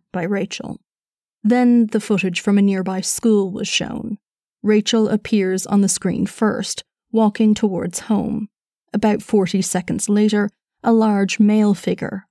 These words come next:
identified as Michael Little, walked past too. Somehow, he'd changed position from ahead of Rachel to behind her. The following day, the now police constable who made the discovery of Rachel's body gave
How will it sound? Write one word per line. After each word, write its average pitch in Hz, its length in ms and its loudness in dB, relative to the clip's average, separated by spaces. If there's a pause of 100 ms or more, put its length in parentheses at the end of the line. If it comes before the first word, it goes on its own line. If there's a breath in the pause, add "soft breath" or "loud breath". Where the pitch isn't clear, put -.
identified 196 680 0
as 208 220 0
Michael - 400 -4
Little, 202 400 0 (160)
walked 202 460 -2
past 196 440 -4
too. 214 480 -2 (300)
Somehow, 214 540 0 (140)
he'd 226 220 0
changed 233 540 2
position 208 560 0
from 190 380 -2 (100)
ahead 220 260 0
of 220 120 -2
Rachel 226 500 0 (160)
to - 100 -6
behind 202 480 0
her. - 280 -12 (1400)
The 220 140 0
following 196 520 0
day, 202 500 2
the 247 140 0
now 233 400 2
police 202 380 -2
constable 190 800 -2
who 220 100 2
made 214 320 2
the 202 80 0
discovery 190 560 -2
of 185 160 -2
Rachel's 185 460 -4
body 196 500 0 (120)
gave 196 220 0